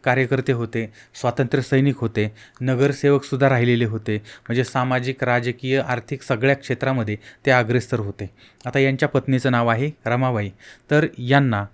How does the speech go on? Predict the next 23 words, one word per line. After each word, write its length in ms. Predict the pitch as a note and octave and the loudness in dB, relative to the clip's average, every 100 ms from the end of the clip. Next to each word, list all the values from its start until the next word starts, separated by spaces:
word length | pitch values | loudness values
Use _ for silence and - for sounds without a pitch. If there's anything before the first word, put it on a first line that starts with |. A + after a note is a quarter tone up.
| - - - | -16 -6 -2
अकरा 300 | B2+ D#3 D#3+ | 2 2 4
मे 140 | D#3 | 2
एकोणीसशे 440 | C3+ C3 B2+ - | 0 -2 -4 -4
पन्नास 440 | B2+ - B2 C3+ B2+ | -4 -2 0 0 -2
रोजी 220 | B2+ A#2 | -2 -2
पुत्रप्राप्ती 680 | B2 C3+ B2 C3 C#3 C3+ D#3+ | -4 -4 -4 -2 -2 -2 0
झाली. 280 | B2+ A#2 A2+ A2+ - _ | 2 2 0 -4 -14 _
नाव 220 | A#2+ C3+ | 0 2
ठेवलं 380 | C3+ A#2+ A2 B2 B2 _ B2+ B2+ | 0 -4 -4 -6 -8 _ 0 4
गणेश. 360 | B2+ G#2 - - - - | 4 2 -4 -18 -12 -4
पण 120 | C3 | 0
त्यांच्या 260 | C3+ C3 C3 | 0 2 2
घरातले 420 | B2 B2 B2+ B2 | 2 -2 -2 -4
कुटुंबीय, 540 | C3 B2+ B2 A#2 A#2+ | -2 -4 -2 0 0
मित्रमंडळी 600 | A#2 A#2+ B2 A#2+ A#2 A#2+ | 0 -2 -2 -2 0 0
वगैरे 240 | A#2 A#2 A#2 | 0 -2 -2
म्हण-, 200 | A#2 A2+ - - - | -2 -6 -12 -20 -2
या 100 | B2 | 0
गणेशला 460 | A2 B2+ C3+ - A#2 - | 2 2 0 -2 -6 -2
तात्या 260 | B2 A#2+ C3+ | -2 0 -2
म्हणून 240 | A#2+ C3+ C3 | -2 -6 -6
हाक 160 | C3+ A2+ | -6 -4
मारायचे. 400 | G#2 G2+ - | -4 -4 -6